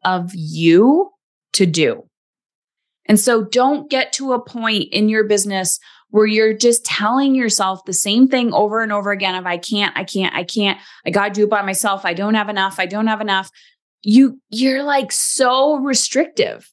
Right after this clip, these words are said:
That's, like, the opposite of attracting profit. That's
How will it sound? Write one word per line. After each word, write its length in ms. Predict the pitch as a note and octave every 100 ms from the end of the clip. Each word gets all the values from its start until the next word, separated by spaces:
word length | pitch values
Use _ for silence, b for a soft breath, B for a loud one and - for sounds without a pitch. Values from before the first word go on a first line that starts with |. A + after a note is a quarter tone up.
| -
That's, 280 | C#4 D#4 F#4+
like, 300 | D#4+ G#3 - _ _ _ -
the 220 | C4 C4 -
opposite 640 | G#3 B3 D4 D#4+ - G#3+
of 100 | G3+
attracting 560 | G3 G#3+ G3 G3 G3+ F#3
profit. 480 | - G#3 G3+ - -
That's 200 | A3 A#3